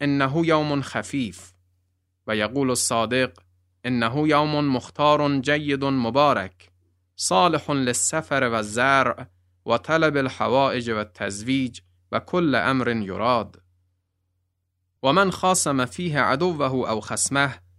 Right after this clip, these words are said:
غلب عليه و ظفر فيه بقدرة الله تعالى." التاسع عشر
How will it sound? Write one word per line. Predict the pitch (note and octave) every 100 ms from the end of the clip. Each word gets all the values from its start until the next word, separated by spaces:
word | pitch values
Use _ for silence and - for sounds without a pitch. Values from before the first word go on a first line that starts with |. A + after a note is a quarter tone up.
| -
غلب | C3 E3 C#3
عليه | A#2+ F#2+ A2+ C#3+ B2+ A#2
و | G#2+
ظفر | B2+ D#3 C#3 A2+
فيه | G#2 D3 D3 B2+ - _ _ _ -
بقدرة | A2+ A#2 A2 G#2 G2+
الله | E3 D3 B2 A2+ A2
تعالى." | - E2 G#2 C3 G2+ F#2 - _ _ _ _ _ _ _ _ _ _ _ _ _ _ _ _ -
التاسع | F#3+ - C#3 A#2+ - G#2+
عشر | - A#2 E3 E3+ E3 -